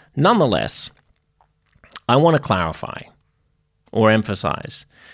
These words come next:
that in terms of the reality on the ground in Western liberal democracies, we have it very good, and the reason why most of us are depressed about the state of things is because the kinds of people who,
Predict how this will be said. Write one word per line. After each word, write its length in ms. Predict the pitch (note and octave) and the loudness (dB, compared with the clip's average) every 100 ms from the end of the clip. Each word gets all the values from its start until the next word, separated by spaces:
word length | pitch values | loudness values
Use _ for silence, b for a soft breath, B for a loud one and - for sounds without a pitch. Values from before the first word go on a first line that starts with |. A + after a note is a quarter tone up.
| B B B B | B B B B
that 100 | C3 | 0
in 80 | C#3 | 2
terms 240 | E3 G#3+ | 2 2
of 80 | A3 | 0
the 80 | G3 | 2
reality 420 | C#3 B2 B2+ A#2+ | 4 4 4 2
on 120 | A2+ | 2
the 60 | G#2 | 0
ground 380 | G#2+ G2 F#2+ F#2+ | -2 -2 -2 -2
in 100 | G2 | -2
Western 320 | G#2 - G#2+ | -2 -2 -4
liberal 260 | F#2+ F#2+ | -4 -4
democracies, 840 | F#2+ F#2+ D#2+ D#2 D#2+ - - - - _ _ _ _ _ _ _ _ _ _ | -4 -4 -4 -6 -12 -12 -12 -12 -14 _ _ _ _ _ _ _ _ _ _
we 140 | A#2+ A2+ | 0 0
have 280 | - E3 G3+ | 2 0 0
it 100 | - | 0
very 260 | D3+ C3+ | 0 0
good, 500 | G2 F#2+ A2 D#3+ G#3 - _ _ _ _ C3+ | -2 -4 -4 -6 -10 -12 _ _ _ _ 2
and 140 | B2+ | 2
the 80 | A#2+ | 4
reason 460 | B2+ E3+ E3 F3 | 4 2 2 0
why 200 | C#3+ C3 | 2 2
most 320 | A#2+ A2+ A#2 B2+ | 2 2 0 0
of 100 | A2+ | -4
us 120 | G#2+ | -4
are 40 | |
depressed 440 | G#2 - G#2 G2 G2+ | -8 -2 0 0 -2
about 220 | G2+ G2 | -2 -2
the 60 | |
state 300 | G2 G#2 G2 | -4 -4 -4
of 80 | G2 | -6
things 560 | - A2+ D#3+ G3 - - b b b | -4 -4 -2 -4 -8 -14 b b b
is 160 | - A2+ | 0 0
because 280 | B2 A#2+ | 2 0
the 60 | A2 | -2
kinds 300 | - D3+ C#3 | 0 0 2
of 100 | A#2+ | 0
people 480 | C3 A#2+ A#2 A2+ - B B B | 2 2 2 0 0 B B B
who, 380 | A#2 A2 G#2 | 4 6 4